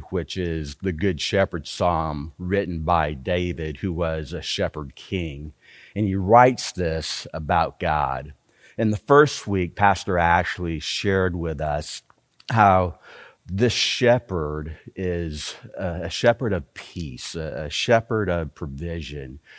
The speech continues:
who leads his sheep into green valleys, green pastures, and still waters, giving us peace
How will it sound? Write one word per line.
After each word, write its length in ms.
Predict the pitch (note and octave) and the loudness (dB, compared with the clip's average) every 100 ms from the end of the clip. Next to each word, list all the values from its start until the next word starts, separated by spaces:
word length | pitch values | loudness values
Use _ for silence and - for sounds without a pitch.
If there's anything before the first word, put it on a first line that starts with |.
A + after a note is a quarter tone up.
| - - | -20 -8
who 220 | - G2 | -2 0
leads 440 | F#2+ A#2 B2+ B2 - | 0 2 2 0 -2
his 160 | G#2+ | -2
sheep 500 | F#2 - G#2 F#2+ - | -4 -6 -4 -4 -4
into 460 | F2 E2 F2+ E2 D#2 - - - _ - | -6 -6 -6 -6 -8 -14 -20 -20 _ -4
green 400 | A2+ A#2 A2 F#2+ | 0 2 0 2
valleys, 500 | F2 E2 E2+ D#2+ D#2 | 2 2 0 -4 -6
green 320 | F2+ A2+ B2 | -4 0 0
pastures, 640 | - F2+ E2 D#2 - F2 D#2 | 0 0 0 -2 -6 -6 -6
and 120 | E2 | -8
still 400 | - - G2+ F#2+ | -8 -4 -2 0
waters, 560 | E2+ D#2 D2+ D2+ D2+ - _ _ | 0 -2 -2 -6 -8 -14 _ _
giving 300 | - G#2 G2+ | -2 0 0
us 260 | E2 - - _ | -4 -8 -12 _
peace 720 | - - B2+ C3 - - - | -12 -4 -2 -2 -4 -8 -10